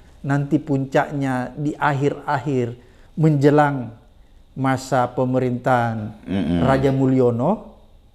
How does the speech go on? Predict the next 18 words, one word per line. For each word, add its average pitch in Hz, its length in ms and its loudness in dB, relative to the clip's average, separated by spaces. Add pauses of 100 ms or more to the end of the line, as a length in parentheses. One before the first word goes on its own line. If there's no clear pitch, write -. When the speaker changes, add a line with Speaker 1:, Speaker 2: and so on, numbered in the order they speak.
Speaker 1:
walaupun 127 520 0
misalnya 139 460 -2
lagi 123 300 0
tiga 123 260 -2
hari, 123 400 0 (240)
Speaker 2:
Iya. 82 300 0
Speaker 1:
itu 156 180 0
tetap 190 560 0 (400)
kalau 147 240 2
memang 165 240 2
momentum 156 400 2
sudah 156 240 2
datang 196 240 0
harus 202 220 4
tetap 202 200 4
diturunkan. 175 460 2 (260)
Speaker 2:
Oh 185 140 6
iya, 117 320 6